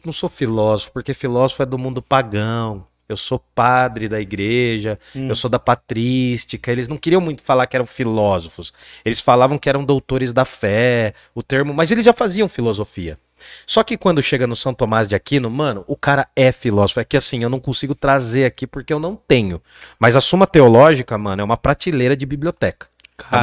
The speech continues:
Speaker 2: Caralho.
Speaker 1: prateleira. Cara, o cara escreveu muito, e esse nem é, nem é a única obra dele, escreveu muito. Ele foi um frade dominicano, né? Os dominicanos, eles surgem, assim como os franciscanos, pra renovar a Igreja Católica.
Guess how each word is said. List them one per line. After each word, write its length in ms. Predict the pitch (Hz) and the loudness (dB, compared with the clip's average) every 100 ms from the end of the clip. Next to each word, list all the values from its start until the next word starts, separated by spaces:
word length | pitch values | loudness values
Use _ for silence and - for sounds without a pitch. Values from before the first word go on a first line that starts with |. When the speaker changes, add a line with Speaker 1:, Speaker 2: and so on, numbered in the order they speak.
| 127 | 4
Speaker 2:
Caralho. 120 | 131 | 4
Speaker 1:
prateleira. 380 | 110 170 147 170 - | 4 4 0 -4 2
Cara, 180 | 175 | 4
o 40 | 113 | 4
cara 140 | 151 | 0
escreveu 420 | 156 - 139 139 180 | -2 -2 2 2 2
muito, 560 | 139 160 165 120 104 | 2 4 4 2 -2
e 80 | 104 | 0
esse 180 | 143 160 | 0 0
nem 240 | 156 196 | -2 -2
é, 220 | 190 139 | -4 -4
nem 280 | 131 151 196 | -2 -2 -2
é 60 | 190 | -2
a 60 | |
única 440 | 180 175 175 160 165 | -2 -4 -6 -4 0
obra 280 | 151 143 160 | 2 2 0
dele, 240 | 117 98 | 0 -2
escreveu 380 | 87 - 107 151 | -4 -4 0 0
muito. 420 | 165 139 101 - - - - - - | 0 -2 -4 -8 -20 -20 -20 -16 -4
Ele 160 | 180 | -2
foi 160 | 180 170 | -2 -4
um 80 | 156 | -6
frade 480 | - 135 127 113 117 | -6 0 0 0 -4
dominicano, 1080 | 107 156 185 175 139 - 113 98 101 131 - _ _ - | 4 6 6 2 0 0 4 6 6 2 0 _ _ 0
né? 180 | 107 156 - _ | 4 4 0 _
Os 160 | - 110 | -6 0
dominicanos, 1040 | 117 180 170 147 - 143 151 143 110 - - _ | 4 6 6 2 4 8 10 8 6 0 -6 _
eles 200 | 123 135 | 0 0
surgem, 760 | - - 170 190 180 113 110 90 | -2 -4 0 4 4 4 0 -4
assim 340 | 110 113 - 156 | -4 -4 -4 -2
como 240 | 143 123 | 0 0
os 60 | 117 | 0
franciscanos, 880 | - 120 - 113 - 139 139 110 - - _ | 0 0 0 -6 -2 0 0 -2 -10 -20 _
pra 160 | 135 127 | 2 2
renovar 760 | - 160 190 180 131 127 131 | 2 0 2 0 0 0 0
a 80 | 131 | 0
Igreja 380 | 123 113 113 110 | -2 -2 -2 -2
Católica. 680 | - 120 107 85 78 - | -4 -2 2 2 0 -8